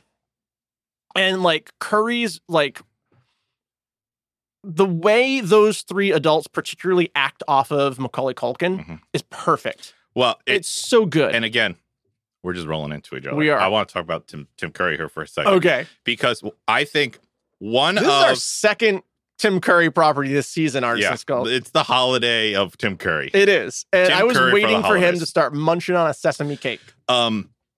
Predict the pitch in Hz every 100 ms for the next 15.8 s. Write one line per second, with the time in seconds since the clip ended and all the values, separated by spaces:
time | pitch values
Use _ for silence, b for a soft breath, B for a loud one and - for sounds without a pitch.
0 | _ _ _ _ _ _ _ _ _ -
1 | 139 196 233 - _ - 131 180 247 220
2 | 190 175 - 131 120 117 110 107 - 101
3 | 98 87 87 - _ _ _ _ _ _
4 | _ _ 101 95 87 82 95 104 104 107
5 | 95 - 76 71 _ _ _ _ - 110
6 | 110 123 170 160 151 139 131 127 110 110
7 | 104 90 - 104 98 95 - 98 85 95
8 | 85 - _ _ _ _ _ _ - 117
9 | - 151 147 147 151 180 190 175 135 -
10 | 208 123 208 196 - 220 - - 196 -
11 | 180 151 127 170 139 135 127 233 101 101
12 | 107 85 98 123 151 - 170 175 175 -
13 | _ _ _ _ _ _ _ _ _ -
14 | - - 147 147 151 156 151 151 147 120
15 | 113 123 139 143 147 160 170